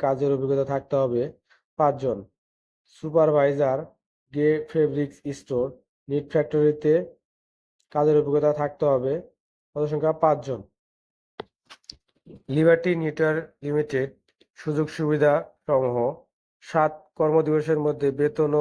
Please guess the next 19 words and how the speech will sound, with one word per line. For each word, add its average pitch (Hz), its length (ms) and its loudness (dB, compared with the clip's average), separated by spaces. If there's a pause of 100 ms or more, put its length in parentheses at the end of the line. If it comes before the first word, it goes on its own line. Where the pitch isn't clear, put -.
(140)
ওভারটাইমের 147 600 0
টাকা 139 260 0
প্রদান 143 340 -2
করা 139 320 2
হয়, 123 220 0 (480)
হাজিরা 143 380 2
বোনাস 143 300 2 (100)
প্রদান 151 240 2 (100)
করা 143 260 4
হয়, 127 200 0 (440)
উৎসব 160 380 -2
বোনাস 160 340 2 (220)
দুটি 139 300 -4 (460)
শ্রম 160 260 0 (220)
আইন 147 180 4 (100)
অনুযায়ী 147 440 2 (180)
প্রদান 151 240 -4 (100)
করা 143 180 2
হয়, 135 260 0